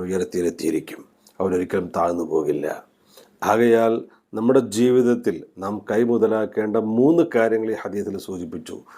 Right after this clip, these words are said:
ഒന്ന് സ്വതക്ക, മറ്റൊന്ന് ആഫ്വ്, മറ്റുള്ളവരോട് മാപ്പ് ചെയ്യുക, അതുപോലെ തന്നെ, ആ,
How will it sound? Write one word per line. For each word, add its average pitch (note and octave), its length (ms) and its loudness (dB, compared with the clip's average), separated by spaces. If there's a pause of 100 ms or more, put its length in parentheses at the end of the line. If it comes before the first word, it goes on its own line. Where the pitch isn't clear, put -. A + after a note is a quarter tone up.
(240)
ഒന്ന് F2+ 220 -2
സ്വതക്ക, - 380 0 (440)
മറ്റൊന്ന് F#2 300 -4 (160)
ആഫ്വ്, G#2 360 0 (320)
മറ്റുള്ളവരോട് F#2+ 500 -2 (100)
മാപ്പ് G2 320 -4
ചെയ്യുക, - 340 -4 (760)
അതുപോലെ G#2 440 4
തന്നെ, G2+ 240 0 (460)
ആ, G2 40 -4